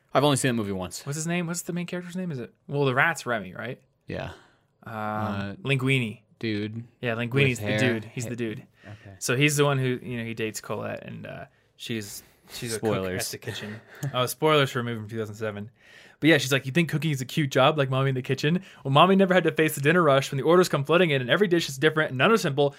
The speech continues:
Speaker 2: and all of them have different cooking times, but must arrive at the customer's table exactly the right time, hot and perfect. Every second counts, and you cannot be Mommy." You know?
Speaker 1: Yeah, that sounds about right.
Speaker 2: <laughs> Exactly, right? So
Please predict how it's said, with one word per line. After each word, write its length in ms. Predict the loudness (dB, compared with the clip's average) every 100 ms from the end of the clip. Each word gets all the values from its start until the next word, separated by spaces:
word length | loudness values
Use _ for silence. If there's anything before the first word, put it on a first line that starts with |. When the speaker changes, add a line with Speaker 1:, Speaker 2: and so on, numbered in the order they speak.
| -4
Speaker 2:
and 80 | 6
all 120 | 8
of 40 |
them 80 | 8
have 120 | 6
different 220 | 4 2 0
cooking 200 | -2 0
times, 320 | 0 0 -2
but 80 | 2
must 220 | 2 6
arrive 180 | 4 4
at 40 |
the 60 | 0
customer's 300 | -2 -4 -2
table 240 | -2 0
exactly 320 | 0 -2 2
the 60 | 4
right 140 | 4
time, 240 | 4 0 2
hot 180 | -2 -4
and 100 | -2
perfect. 320 | 0 0 -2
Every 180 | 0 0
second 260 | 0 -4 -8
counts, 240 | -6 -6
and 80 | -8
you 60 | -14
cannot 300 | -12 -12 -10
be 100 | -6
Mommy." 360 | -4 -4 -10 -20 -20 -20 _ _ _ _ _ _ _ _ -10
You 80 |
know? 160 | -10 -10 -12 -4
Speaker 1:
Yeah, 140 | -2
that 160 | 0 0
sounds 200 | 0 2
about 200 | 2 4
right. 220 | 2 0
Speaker 2:
<laughs> 140 | 2
Exactly, 480 | 4 4 0 0 -4
right? 240 | 2 2 0 -10 -2
So 460 | 4 6 6 2